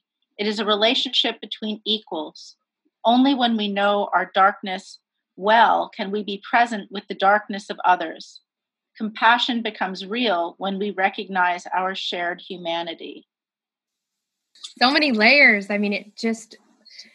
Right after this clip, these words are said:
Speaker 2: in our course and in the book and in my own contemplative practice, I really do try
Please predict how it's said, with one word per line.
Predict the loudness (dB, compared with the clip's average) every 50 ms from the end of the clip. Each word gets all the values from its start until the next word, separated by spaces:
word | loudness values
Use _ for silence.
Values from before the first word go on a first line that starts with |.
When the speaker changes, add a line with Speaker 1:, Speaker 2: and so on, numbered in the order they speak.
| _ 0
Speaker 2:
in | 2 4
our | 4 4 2
course | 0 -2 -4 -2 0 2 2 2 0 -2 -6 -10 -14 -16 _ _
and | -2 0 2
in | 2 2 0
the | -2 -4
book | -4 -2 -2 -2 -2 -4 -10 -16 -12 -8
and | -4 -2 0 2
in | 2 2
my | 2 2 0 0
own | 0 -2 0 0 0 0 -2 -2 -4 -6 -8 -12 _ -4
contemplative | -2 -2 0 0 -2 -2 -2 -4 -6 -6 -6 -8 -6
practice, | -2 -2 -2 -2 -2 -6 -8 -6 -6 -8 -10 -12 -12 -10
I | -8
really | -8 -8 -10 -10 -8 -6 -4 -4 -4 -4 -4 -6 -6
do | -8 -6 -4 -4 -4 -4 -6
try | -8 -10 -10 -8 -6 -6 -6 -6